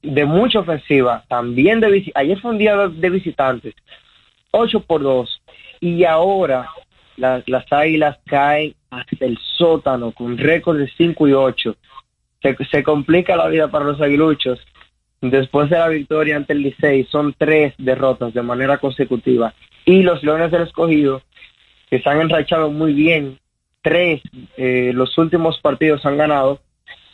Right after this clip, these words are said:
cinco por uno a los Gigantes, eh, perdón, a las Estrellas Orientales, también de visitantes, en un encuentro <clears throat> de mucha ofensiva del, del equipo rojo, que hasta ahora se ha visto como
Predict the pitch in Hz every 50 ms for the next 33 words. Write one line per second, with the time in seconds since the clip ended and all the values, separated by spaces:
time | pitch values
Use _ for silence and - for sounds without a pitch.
0 | _ _ _ - 185 190 190 185 185 180 - 156 160 165 170 175 165 156 147 143
1 | 131 - - 139 139 151 156 151 143 123 - 127 123 - _ _ _ _ 139 135
2 | 131 127 - 143 156 156 147 139 135 135 131 131 131 120 143 131 - - 143 156
3 | 151 175 165 156 143 131 156 147 143 131 131 - _ _ _ _ _ _ _ _
4 | _ _ _ _ _ - 139 127 131 127 127 131 143 165 185 190 185 185 175 170
5 | 170 - 156 135 165 156 151 139 127 113 127 123 117 _ _ _ - 131 135 147
6 | 170 185 196 185 165 - 180 185 190 196 185 190 180 180 - - _ _ - 247
7 | - 262 254 214 175 147 147 151 156 202 233 185 226 208 196 196 180 - 196 190
8 | 185 175 175 165 160 139 151 151 147 143 143 143 - 156 - 175 170 156 160 151
9 | 135 131 123 - - - - - - - - _ _ _ _ - 175 180 170 -
10 | - - 180 175 190 208 220 220 190 160 151 143 139 _ _ _ _ _ _ _
11 | _ _ _ _ _ _ _ _ _ _ _ _ _ _ _ _ _ - 160 165
12 | 165 170 175 185 190 185 - - 170 156 - 151 147 143 143 139 139 127 120 117
13 | 113 113